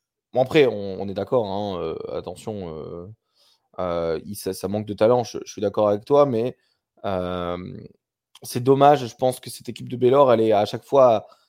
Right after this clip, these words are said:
dans des matchs serrés des deux côtés, et des fois elle les perd, des fois elle les perd, elle, elle va les gagner. Euh, je pense que maintenant on peut parler du play de la semaine, qui est sans, sans aucun doute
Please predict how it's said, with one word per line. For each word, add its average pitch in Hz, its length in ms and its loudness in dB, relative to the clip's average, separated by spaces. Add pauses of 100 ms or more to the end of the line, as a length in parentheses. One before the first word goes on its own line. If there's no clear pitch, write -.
(160)
dans 127 440 -2
des 127 100 4
matchs 131 320 2
serrés 131 280 0
des 131 100 -6
deux 123 160 -2
côtés, 135 580 -2
et 104 100 -8
des 107 120 -4
fois 120 160 2
elle 113 60 0
les 107 80 -2
perd, 117 240 0
des 107 80 -6
fois 110 180 -2
elle 104 80 -2
les 98 80 -6
perd, 95 180 -10 (220)
elle, 98 260 -2
elle 98 120 -4
va 101 100 -2
les 101 120 -4
gagner. 104 340 -6 (540)
Euh, 90 640 -2 (920)
je - 80 -20
pense 123 180 -4
que 131 60 -8
maintenant 113 200 -2
on 110 40 -6
peut 101 120 -8
parler 98 200 -2
du 101 140 -10
play - 160 -8
de 104 80 -8
la 101 80 0
semaine, 120 400 -6 (680)
qui 110 320 -2
est 110 100 2
sans, 110 380 -8
sans 113 260 -8
aucun 107 280 -4
doute 117 400 -12